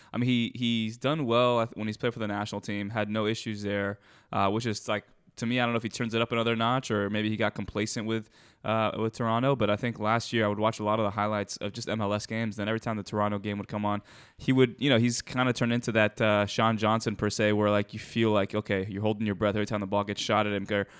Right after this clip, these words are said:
or the ball gets passed back to him 'cause you go, he might, he, he may, he may be due for a, a mistake today. So I hope he bounces back. He's still young. So I think that's the best thing, but I think Toronto's gotta be patient with him, and it's always, it's always crappy when you're playing for a team that's going through it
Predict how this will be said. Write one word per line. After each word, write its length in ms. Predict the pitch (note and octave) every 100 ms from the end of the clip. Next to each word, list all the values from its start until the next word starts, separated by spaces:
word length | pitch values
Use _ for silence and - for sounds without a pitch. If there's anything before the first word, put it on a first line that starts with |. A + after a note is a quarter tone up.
| -
or 80 | G#2
the 80 | G#2
ball 160 | A2 A2
gets 160 | G#2+
passed 320 | - G#2 -
back 180 | G#2+ A2
to 100 | A2
him 140 | G#2 G#2
'cause 160 | G2+
you 100 | G#2
go, 140 | G2+ G2+
he 100 | G#2
might, 300 | G#2 A2 -
he, 320 | - - G#2+
he 220 | G#2+ G#2+
may, 280 | A2 A#2+ G#2+
he 80 | B2+
may 160 | C3+
be 120 | D3+
due 180 | C#3+ D3+
for 240 | - D#3 D3+
a, 320 | D#3 D3+ D#3+ - -
a 60 | -
mistake 340 | C#3 - F#3
today. 240 | - G#2 G2+
So 280 | - A2+ - - - -
I 100 | A2+
hope 220 | D#3+ E3
he 280 | D#3 D3 C#3
bounces 340 | B2 B2+ C#3+
back. 180 | A#2 B2+
He's 120 | A#2+
still 200 | - E3
young. 420 | C3 A#2+ A2 A#2 C3+ _ -
So 120 | - A2
I 60 |
think 120 | A#2+
that's 160 | A2+ A#2
the 60 | G#2
best 240 | G#2+ G#2+
thing, 180 | A2+ A2
but 80 | G#2
I 60 |
think 180 | G#2 A#2+
Toronto's 320 | G#2+ G#2+ G#2+
gotta 180 | G2 G#2
be 80 | G#2
patient 380 | - G#2 - G#2+
with 120 | A#2
him, 120 | B2
and 80 | G#2+
it's 120 | G#2
always, 500 | A2 C#3+ B2+ A2 - _
it's 100 | -
always 240 | G#2+ E3 C#3+
crappy 400 | - A#2 B2 A2+
when 140 | G#2
you're 80 | G#2
playing 260 | - A#2 A2
for 160 | G#2
a 40 | G2+
team 220 | - A2+
that's 160 | G2+ -
going 260 | G#2 G#2
through 220 | - A2 B2
it 180 | B2+